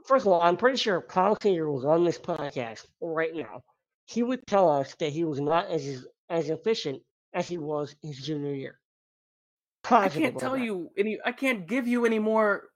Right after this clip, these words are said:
Speaker 2: facts. I can't give you any
Speaker 1: He
Speaker 2: more
Speaker 1: knows
Speaker 2: facts
Speaker 1: it.
Speaker 2: about how good
Speaker 1: Every
Speaker 2: he
Speaker 1: Duke,
Speaker 2: was the regular
Speaker 1: first of all,
Speaker 2: season.
Speaker 1: every, first of all, every Duke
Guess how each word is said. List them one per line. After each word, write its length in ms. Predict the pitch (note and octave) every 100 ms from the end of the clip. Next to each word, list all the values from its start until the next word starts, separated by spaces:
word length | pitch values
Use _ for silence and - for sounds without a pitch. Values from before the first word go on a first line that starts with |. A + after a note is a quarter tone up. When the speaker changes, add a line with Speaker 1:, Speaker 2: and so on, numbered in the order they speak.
| _
Speaker 2:
facts. 640 | _ D4+ A4+ - - - -
I 120 | A3
can't 300 | B3 C#4+ G#3+
give 160 | F3+ C4
you 100 | A3+
any 140 | A3+ A3+
Speaker 1:
He 60 |
Speaker 2:
more 100 | G#4
Speaker 1:
knows 100 | C#4+
Speaker 2:
facts 200 | A3+ A3
Speaker 1:
it. 40 | C4+
Speaker 2:
about 180 | F3
how 140 | F3 F#3+
good 160 | G4 G#3+
Speaker 1:
Every 120 | A3+
Speaker 2:
he 40 |
Speaker 1:
Duke, 80 | F#3+
Speaker 2:
was 360 | D#3+ D3+ C3+ - - - _
the 80 | G3
regular 260 | A#3 A#3+ E4+
Speaker 1:
first 100 | D4
of 40 |
all, 60 | -
Speaker 2:
season. 260 | C#4+ -
Speaker 1:
every, 340 | D4 C#4 C#4 - - - _ _ _ _ _ _
first 160 | F#3 D3+
of 40 | -
all, 80 | - _
every 360 | A3 A3+ A#3 A#3+
Duke 300 | - F3+ F3